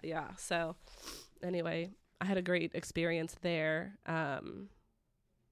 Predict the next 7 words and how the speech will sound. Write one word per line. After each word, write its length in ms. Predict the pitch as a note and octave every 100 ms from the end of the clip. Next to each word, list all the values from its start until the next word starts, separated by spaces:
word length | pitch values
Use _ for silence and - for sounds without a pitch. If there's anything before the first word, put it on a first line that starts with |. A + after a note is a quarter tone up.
| _ _ _ _ _ -
I 100 | F3
went 180 | F3+
to 100 | -
church, 600 | E3 - D#3 D#3+ - - -
but 180 | D#3+ -
it 160 | E3+ D3+
wasn't, 760 | D#3 D#3 E2+ - - - -